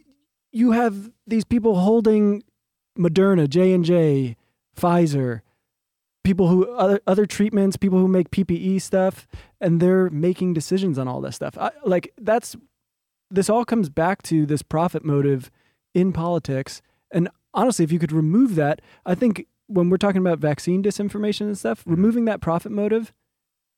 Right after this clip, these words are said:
Speaker 1: would make it so much harder to spread, because that's honestly, and look, I'm not, you guys do whatever you want about the vaccine. Talk to your doctor. I have no fucking idea. I'm not a public health expert. But when people talk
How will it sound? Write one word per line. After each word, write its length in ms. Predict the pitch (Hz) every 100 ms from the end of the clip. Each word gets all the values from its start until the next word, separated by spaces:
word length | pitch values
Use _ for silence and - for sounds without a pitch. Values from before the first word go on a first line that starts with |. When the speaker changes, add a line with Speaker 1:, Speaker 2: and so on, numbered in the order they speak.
| -
Speaker 1:
would 120 | 165
make 180 | 180 185
it 120 | 180
so 240 | - - 185
much 200 | 196 185
harder 180 | 180
to 80 | 151
spread, 280 | - 185 135
because 320 | 135 165 131 - _ - _ -
that's 220 | 208 226
honestly, 520 | 233 208 196 170 135 _ _ 147
and 100 | 151
look, 180 | 117
I'm 100 | 143
not, 260 | 165 156 147 _ _ -
you 100 | 185
guys 180 | 214 139
do 120 | 185
whatever 160 | 226 160
you 80 |
want 140 | 123 113
about 160 | 110
the 60 | -
vaccine. 320 | 120 - 120
Talk 180 | 147 180
to 80 | 170
your 60 |
doctor. 360 | 139 135 - 131
I 60 | 151
have 120 | 135
no 160 | 139 139
fucking 260 | 135 -
idea. 260 | 123 120 123
I'm 80 | 120
not 120 | 127
a 40 |
public 260 | - 127 120
health 180 | 131 123
expert. 320 | 127 143 -
But 200 | 160 - _
when 220 | 185 185
people 320 | - 226 226 196
talk 480 | - 185 208 -